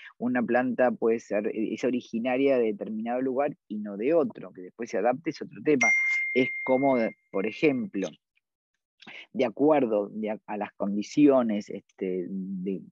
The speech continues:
clima, eh, y de clima que tiene que ver con, eh, el, humedad,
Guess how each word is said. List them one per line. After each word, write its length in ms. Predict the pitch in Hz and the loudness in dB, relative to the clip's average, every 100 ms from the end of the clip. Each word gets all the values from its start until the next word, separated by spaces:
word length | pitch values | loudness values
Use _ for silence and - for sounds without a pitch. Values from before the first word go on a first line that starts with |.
| _ _ | _ _
clima, 640 | - 151 143 123 110 98 - - | 2 4 4 2 0 -2 -6 -8
eh, 340 | 104 101 92 90 - - | -8 -6 -8 -12 -16 -10
y 160 | 98 98 - _ - | -6 -6 -8 _ -12
de 140 | - | -10
clima 340 | 107 147 147 120 | 2 4 4 2
que 80 | 107 | 0
tiene 200 | 113 110 | -2 0
que 80 | |
ver 220 | 104 107 - | 0 0 -2
con, 280 | 107 104 - - - - | -4 -4 -10 -16 -16 -8
eh, 180 | 95 92 - | -6 -6 -8
el, 380 | - 101 95 90 | -4 -2 -4 -8
humedad, 720 | - 127 135 120 110 110 110 | -6 -2 2 4 4 2 2